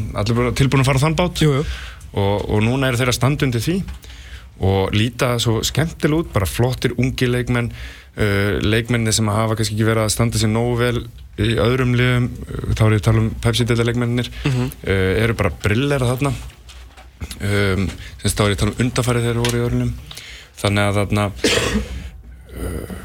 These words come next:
Speaker 1: veist, þetta bara, þetta bara lítur ótrúlega vel út hjá þeim og vonandi bara koma þeir fljúgandi inn í eina leik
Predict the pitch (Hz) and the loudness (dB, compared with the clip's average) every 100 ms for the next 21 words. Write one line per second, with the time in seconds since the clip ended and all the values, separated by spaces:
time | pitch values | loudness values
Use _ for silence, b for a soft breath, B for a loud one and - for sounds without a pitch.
0 | B B - - 98 - - 110 113 117 | B B -16 -4 -2 0 2 4 4 4
1 | 117 117 113 127 165 185 175 165 135 190 | 4 4 4 2 2 0 2 0 2 0
2 | 180 185 - 78 - 92 107 104 107 117 | 0 0 0 0 0 2 2 2 2 2
3 | 175 156 113 104 - 151 135 113 - - | 2 0 0 0 0 2 2 2 0 2
4 | 113 151 208 95 78 120 95 87 80 50 | 2 4 2 2 2 2 2 2 2 0